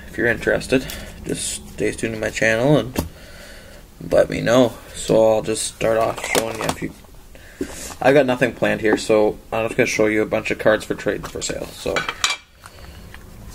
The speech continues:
I'll try not to show you anything I don't wanna get rid of. Um, this is a short print Dale Hawerchuk U D game jersey.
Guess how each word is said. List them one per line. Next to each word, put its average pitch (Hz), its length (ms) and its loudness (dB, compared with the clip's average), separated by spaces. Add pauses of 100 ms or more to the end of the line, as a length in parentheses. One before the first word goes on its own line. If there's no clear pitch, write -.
(960)
I'll - 80 -4
try 113 220 2
not 104 160 -4
to 101 100 -6
show 104 200 0
you 104 100 -2
anything 104 240 -8
I - 20 -8
don't - 140 -10
wanna - 160 -6
get - 100 -6
rid - 120 -2
of. - 1500 -14
Um, 117 340 4
this - 100 -2
is 123 80 8
a - 20 4
short 127 320 6
print 120 240 2
Dale 120 220 6
Hawerchuk 120 480 4
U 123 100 4
D 117 100 2
game 117 240 2
jersey. 127 360 6